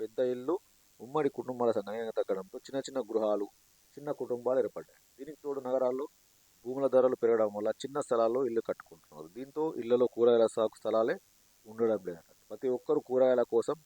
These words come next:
మార్కెట్పై ఆధారపడి పడవలసి వస్తుంది. So కూరగాయలు పండించడంతో పాటు వాటిని నగరాలకు తరలించి నిల్వ చేసేందుకు రసాయనాలు వాడుతున్నారు. ఈ రసాయనాలు వాడిన కూరగాయలు రుచి లేకుండా ఉం-, ఉండయి, రుచి లేకుండా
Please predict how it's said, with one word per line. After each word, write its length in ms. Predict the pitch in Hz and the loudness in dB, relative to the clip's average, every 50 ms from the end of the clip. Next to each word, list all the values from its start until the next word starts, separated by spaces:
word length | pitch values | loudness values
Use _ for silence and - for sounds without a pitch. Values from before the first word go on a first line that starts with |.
| _ _ _ _ _ _ | _ _ _ _ _ _
మార్కెట్పై 460 | 98 107 113 107 117 - - - 117 110 | -16 -14 -10 -6 -6 -6 -2 0 0 0
ఆధారపడి 540 | 104 98 98 104 104 104 98 - 104 - 196 - _ _ _ _ _ _ _ _ _ _ _ - | 0 0 -2 -2 -2 -4 -2 -2 -4 -4 -4 -8 _ _ _ _ _ _ _ _ _ _ _ -6
పడవలసి 360 | 110 113 117 123 120 - 117 | -2 0 2 2 2 0 0
వస్తుంది. 360 | 104 95 - - 85 82 78 73 _ _ _ _ _ _ _ _ _ _ _ _ _ _ _ _ _ _ _ _ _ _ _ _ _ _ _ - | -2 -2 -4 -8 -20 -20 -20 -20 _ _ _ _ _ _ _ _ _ _ _ _ _ _ _ _ _ _ _ _ _ _ _ _ _ _ _ -14
So 80 | 131 - - | -14 -12 -6
కూరగాయలు 400 | - 139 156 160 165 160 156 - | -2 2 6 6 8 6 6 4
పండించడంతో 560 | - 135 127 131 123 123 131 123 - - 113 | 2 0 0 0 -2 -2 -2 -2 -2 -2 -2
పాటు 220 | 101 95 - 156 - _ _ _ _ _ _ _ - | -2 0 -2 -4 -6 _ _ _ _ _ _ _ -2
వాటిని 240 | 101 123 135 139 123 | 0 2 2 2 0
నగరాలకు 360 | 117 123 135 156 160 160 143 - | 2 4 6 6 6 4 4 4
తరలించి 300 | 143 123 131 127 120 117 | 4 4 4 2 -2 -2
నిల్వ 240 | 113 113 120 123 123 - 127 | -2 2 4 4 4 4 2
చేసేందుకు 340 | 110 - 117 110 120 123 | -2 -2 -2 -2 0 0
రసాయనాలు 520 | 117 113 104 - - 123 123 127 127 123 110 | 2 2 2 4 4 2 4 4 4 4 6
వాడుతున్నారు. 460 | 104 98 95 87 - - 87 90 117 | 6 6 4 2 -2 -8 -10 -8 -6
ఈ 120 | 127 151 | -2 0
రసాయనాలు 640 | 151 139 123 - - 143 147 147 147 143 135 120 131 185 - _ _ _ _ _ _ _ _ _ - 90 | 2 2 2 4 6 4 6 6 6 4 4 4 4 2 -4 _ _ _ _ _ _ _ _ _ -8 -2
వాడిన 280 | 107 123 143 147 147 | 0 2 2 2 2
కూరగాయలు 600 | 139 - - - 147 156 156 156 143 123 104 92 - | -2 -2 2 4 8 8 10 10 8 8 4 0 -6
రుచి 200 | 117 - - 131 | -10 -12 -4 2
లేకుండా 420 | 139 147 139 - 139 135 131 131 139 | 2 2 2 2 0 -6 -4 -6 -10
ఉం-, 180 | 135 135 135 - - | -10 -12 -16 -18 -18
ఉండయి, 260 | 120 123 135 151 175 202 - _ - | -8 -2 0 0 0 -2 -6 _ -20
రుచి 180 | 107 - - 127 | -16 -10 -4 0
లేకుండా 460 | 131 135 135 - 135 135 139 143 175 | 2 2 2 0 -2 -4 -2 -2 -2